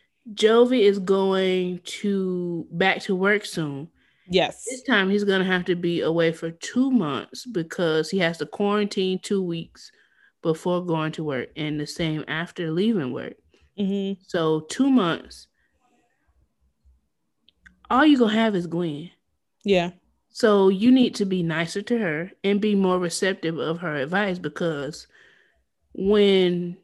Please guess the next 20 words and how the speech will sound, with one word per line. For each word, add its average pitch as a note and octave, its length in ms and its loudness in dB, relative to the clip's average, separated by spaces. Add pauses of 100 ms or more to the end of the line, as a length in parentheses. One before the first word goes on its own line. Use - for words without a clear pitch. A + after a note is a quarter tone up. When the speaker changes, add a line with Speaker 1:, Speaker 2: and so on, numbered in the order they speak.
(200)
Speaker 1:
you F#3+ 320 0
tired A3 400 4
and F#3 100 2
you G#3+ 180 2
go G#3+ 140 4
to G3 100 4
sleep G#3+ 260 0
and E3+ 120 0
hang F#3+ 220 2
Gwen F#3 240 2
the E3+ 60 -2
baby, F#3+ 480 2 (280)
that's D4 240 0
what's A#3+ 160 6
gonna G#3 220 2
be G#3+ 120 4
happening G3+ 440 0
to F#3+ 100 -2
that F3 220 0
baby E3+ 260 0